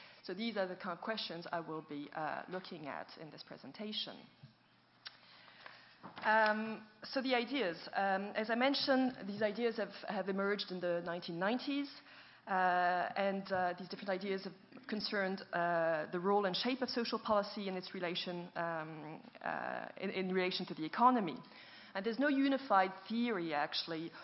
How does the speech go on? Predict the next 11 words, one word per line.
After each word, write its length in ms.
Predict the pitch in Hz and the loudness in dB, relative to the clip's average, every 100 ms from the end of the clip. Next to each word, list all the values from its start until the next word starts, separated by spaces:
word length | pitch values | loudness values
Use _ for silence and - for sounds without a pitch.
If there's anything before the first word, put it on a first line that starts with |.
| - - | -12 -4
or 100 | 175 | 0
no 220 | 208 214 | 4 4
single 320 | 214 226 208 | 4 0 0
inte-, 360 | 196 196 - - | 0 -2 -10 -6
intellectual 480 | 196 202 190 - 175 | -4 0 0 0 -4
source 360 | - 240 247 247 | 0 2 2 0
behind, 480 | 190 175 156 160 - | -2 0 0 -2 0
uh, 140 | 165 160 | 0 0
these 160 | 170 | -4
new 80 | 170 | -2
ideas. 480 | 156 156 160 147 | -2 -2 -4 -4